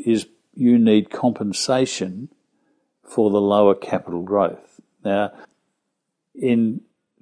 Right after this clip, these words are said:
traditionally in these regional areas, that's been the case. But with, as I said, Geelong, Parramatta, Newcastle, and, and, and there are more added each,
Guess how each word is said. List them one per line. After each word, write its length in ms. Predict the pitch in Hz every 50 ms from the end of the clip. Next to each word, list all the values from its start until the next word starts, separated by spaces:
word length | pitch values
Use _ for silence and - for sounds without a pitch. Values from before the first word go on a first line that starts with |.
| _ -
traditionally 640 | - 120 107 143 156 - - 170 143 131 120 113 107
in 100 | 104 98
these 240 | 95 98 92 82
regional 440 | 117 104 104 98 82 90 95 98 101
areas, 400 | 98 101 95 87 87 92 90 -
that's 240 | - 123 113 - -
been 260 | - - 104 101 92
the 80 | 87 85
case. 560 | - - - 113 85 82 - - - - - _ _ _ _
But 120 | - 101 -
with, 360 | 127 113 120 127 113 - _ _ _ _ _ _ _ _ _ - 214
as 100 | 135 117
I 100 | 113 101
said, 280 | - - 113 101 87 85
Geelong, 460 | 92 95 101 104 101 104 104 101 95
Parramatta, 520 | - - - 101 98 95 98 95 95 95
Newcastle, 760 | 90 92 98 101 98 - - - 101 95 - - - 107 107
and, 160 | 107 104 110 107
and, 320 | 123 110 110 110 123 135
and 180 | - 127 113 107
there 140 | 104 104
are 80 | 104 104
more 360 | 107 117 120 120 117 110 107
added 240 | 104 98 90 90 90 95
each, 380 | 92 92 - - - - -